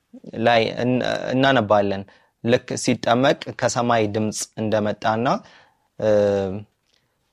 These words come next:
«በእርሱ ደስ የሚለኝ የምወደው ልጄ ይህ ነው» ብሎ እንደተናገረ ማቴዎስ ምዕራፍ ሦስት ቁጥር አስራ ሰባት ይነግረናል። እና ክርስቶስ ያኔ በምድር ነበር ስጋ ለብሶ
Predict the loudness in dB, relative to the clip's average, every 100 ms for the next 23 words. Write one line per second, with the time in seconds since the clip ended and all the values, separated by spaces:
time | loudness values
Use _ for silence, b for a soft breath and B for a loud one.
0 | _ _ _ _ _ 2 2 2 2 2
1 | 2 0 0 2 2 2 0 2 4 4
2 | 4 2 2 2 2 4 2 2 0 0
3 | -4 -6 -6 -4 -2 0 0 2 4 4
4 | 2 0 -2 -2 -4 -4 -2 -2 -2 -6
5 | -8 -18 b b -4 2 2 2 -2 -4
6 | -4 -4 -6 -8 -6 -6 -4 -4 -4 -4
7 | -6 B B -2 0 4 2 4 2 4
8 | 2 2 0 -2 -2 -2 -2 -2 -2 0
9 | 0 -2 -2